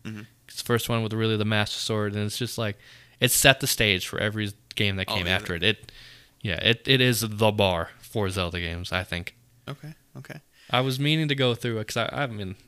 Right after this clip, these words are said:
Speaker 2: I've loved Zelda, but I've never really f-, I've never finished a lot of games, and I was meaning to go through and, like,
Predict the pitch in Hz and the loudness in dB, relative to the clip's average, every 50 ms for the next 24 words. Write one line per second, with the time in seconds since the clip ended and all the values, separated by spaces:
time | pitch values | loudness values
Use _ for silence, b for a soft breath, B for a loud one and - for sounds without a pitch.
0 | - - 131 143 139 135 127 127 131 131 131 131 131 135 131 117 110 107 104 107 | -6 -2 0 0 0 0 0 0 0 0 0 -2 -2 -2 -2 -2 -4 -4 -2 -2
1 | 110 110 113 113 110 107 104 101 - - - - - 117 120 123 131 135 127 - | -2 -2 -2 -2 -2 -2 -4 -6 -10 -16 -12 -4 -2 0 0 2 0 0 0 -2
2 | 139 120 - - 98 90 90 95 92 95 87 90 90 90 90 95 101 101 98 95 | -4 -4 -4 -4 -4 -4 -4 -4 -4 -4 -4 -4 -4 -4 -4 -4 -4 -4 -4 -4
3 | 104 107 113 113 110 104 104 98 98 - - 98 95 95 95 92 85 - 127 - | -4 -4 -2 -4 -4 -4 -4 -4 -4 -4 -4 -4 -4 -4 -4 -6 -6 -8 -10 -12